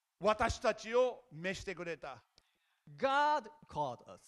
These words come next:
Speaker 1: この教会の始まりであり、終わりであり、上であり、下であるお方は私たちの神様です。
Speaker 2: The starting, the beginning, and the end, and above and below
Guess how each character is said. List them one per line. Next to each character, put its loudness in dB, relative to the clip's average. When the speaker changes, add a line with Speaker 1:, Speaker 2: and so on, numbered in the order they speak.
Speaker 1:
こ 6
の 4
教 6
会 4
の 4
始 -4
ま 2
り -2
で -2
あ 2
り、 -8
終 -8
わ 6
り -4
で -2
あ 0
り、 -10
上 4
で -4
あ -2
り、 -6
下 0
で -4
あ 0
る -2
お -4
方 -4
は -2
私 6
た 6
ち 2
の 8
神 4
様 2
で 0
す。 -20
Speaker 2:
The -12
starting, -2
the 0
beginning, -6
and -4
the -8
end, -4
and -4
above 2
and -4
below 0